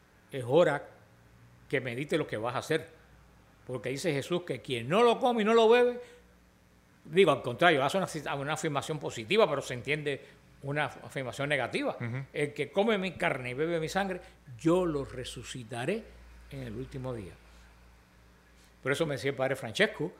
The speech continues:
Speaker 1: que nuestro cuerpo, eh, resucitado va a ser más fuerte o más débil de acuerdo a las veces que yo coma el cuerpo y la sangre de Cristo. Porque cuando comemos el cuerpo y la sangre de Cristo, estamos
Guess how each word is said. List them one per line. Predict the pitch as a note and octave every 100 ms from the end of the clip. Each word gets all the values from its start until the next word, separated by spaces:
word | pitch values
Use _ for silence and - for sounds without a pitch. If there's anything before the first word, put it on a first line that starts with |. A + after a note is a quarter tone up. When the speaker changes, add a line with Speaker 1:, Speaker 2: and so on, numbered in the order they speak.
| - _ _ _ _ _ -
Speaker 1:
que | C3 B2 A2+ - _ _ _ _ _ _ _ _ _ _ _ - - - _
nuestro | C#3 C#3+ C#3+ B2
cuerpo, | - F#3+ F#3 - B2+ D3 -
eh, | - - -
resucitado | C3+ B2+ B2 - G#2+ C#3+ E3 B2+ B2 C#3
va |
a | C3
ser | D#3+ D3+
más | C3+ C#3 E3 -
fuerte | - - D3+ C3+ - A2+
o | A#2+
más | A#2+ C3+ A#2+
débil | F3+ F#3+ D3 E3 - - _ -
de | C3
acuerdo | A2 C#3+ E3+ D#3
a | C#3
las | A#2
veces | C#3 C3+ -
que | -
yo | B2 C#3+
coma | E3 D3+
el | C3+
cuerpo | - G#3+ F#3 G3+ - - _ -
y |
la | B2
sangre | C#3+ C3+ C#3+
de | C3+
Cristo. | A#2 G2 - G#2 _ _ _ _ _
Porque | - A#2+
cuando | B2+ C3
comemos | C3 B2 E3+ G3
el | F#3
cuerpo | - D#3+ D3+ A#2+ A#2
y |
la | A2
sangre | - D3 D3
de | C3
Cristo, | E3 G3+ - A3 - - - -
estamos | A#2+ - D#3 F3